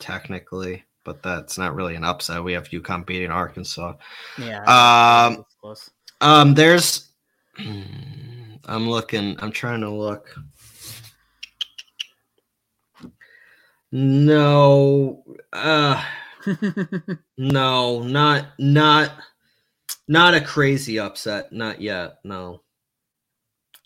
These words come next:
Speaker 2: Uh, if ever there was one that we were gonna do, I, I feel strongly that Virginia Tech
Speaker 1: Not
Speaker 2: over Purdue
Speaker 1: Virginia
Speaker 2: is,
Speaker 1: Tech.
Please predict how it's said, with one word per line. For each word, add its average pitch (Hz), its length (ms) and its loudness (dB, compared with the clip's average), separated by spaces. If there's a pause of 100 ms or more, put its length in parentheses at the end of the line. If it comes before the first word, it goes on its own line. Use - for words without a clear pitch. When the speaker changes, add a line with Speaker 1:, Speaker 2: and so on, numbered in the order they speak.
(540)
Speaker 2:
Uh, 110 200 -12 (220)
if 123 140 -14 (140)
ever 143 420 -6
there 147 200 -4
was 127 200 -8
one 127 360 -6
that 120 160 -8
we 113 100 -12
were 113 120 -12
gonna 117 200 -12
do, 110 440 -14
I, 123 260 -16
I 110 120 -6
feel 113 200 -12
strongly 113 760 -10
that 110 200 -10
Virginia 110 380 -14
Tech 104 300 -14
Speaker 1:
Not 107 140 -4
Speaker 2:
over 101 180 -6
Purdue 104 140 -10
Speaker 1:
Virginia 98 220 -4
Speaker 2:
is, 98 80 -12
Speaker 1:
Tech. 101 260 -6